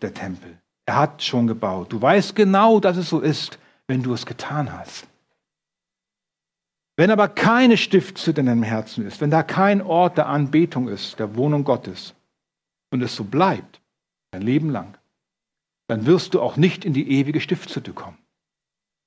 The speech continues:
Geht nicht. Daher bekehre dich jetzt.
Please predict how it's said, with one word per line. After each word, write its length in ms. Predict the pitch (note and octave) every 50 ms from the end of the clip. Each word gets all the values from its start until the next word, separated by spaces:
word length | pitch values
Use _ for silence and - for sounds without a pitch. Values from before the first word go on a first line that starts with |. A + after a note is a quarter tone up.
| _ _ _ _ _ _ _ _ _ _ _ _ _ _ _ _ _ _ _ _ _ _ _ _ _ _ _ _ _ _ _ _ _ _ _ _ _ _ _ _ _ _ _ _ _ _ _ _ _ _ -
Geht 200 | - - - -
nicht. 260 | - - - - _ _ _ _ _ _ _ _ _ _ _ _ _ _ _ _ _ _ _ _ _ _ _ _ _ _ _ _ _ _ _ _ _ _ _
Daher 560 | - D3 D3+ E3+ G#3 G3+ - C3 D3+ D#3 D3+ - - _ _ _ _ _ _ _ _ _ _ -
bekehre 460 | - D3+ - - E3+ G3 G#3+ F#3+ F#3
dich 180 | F#3 F3+ D3+ -
jetzt. 540 | F3+ G3 G3 G3 - - - - - -